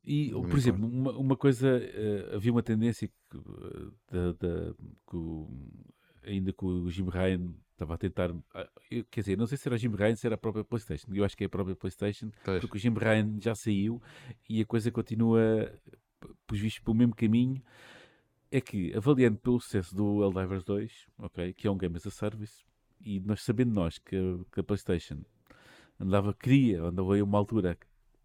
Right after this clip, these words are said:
Speaker 1: eh, a imaginar coisas, isto não vai dar, eh, uma certa razão, <laughs>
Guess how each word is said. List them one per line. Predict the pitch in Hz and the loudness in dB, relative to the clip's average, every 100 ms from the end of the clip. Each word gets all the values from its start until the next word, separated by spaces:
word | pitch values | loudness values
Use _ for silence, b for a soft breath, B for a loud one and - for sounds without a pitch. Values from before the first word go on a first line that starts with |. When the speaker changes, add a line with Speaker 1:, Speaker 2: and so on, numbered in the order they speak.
| 87 | -6
Speaker 1:
eh, | 85 80 76 76 - - | -4 -4 -6 -8 -8 -6
a | |
imaginar | 87 90 101 95 | -2 0 2 2
coisas, | - 107 110 113 - - _ b b b b b b - | 2 2 2 -4 -10 -20 _ b b b b b b -4
isto | 143 - | -4 2
não | 131 | 6
vai | 135 | 8
dar, | 135 135 | 8 8
eh, | 123 117 | 8 4
uma | 117 | 2
certa | 120 120 110 | 0 0 0
razão, | 104 101 113 110 | -2 -2 2 2
<laughs> | 104 - 107 - - - - 127 | 2 -2 -4 -6 -8 -14 -8 -8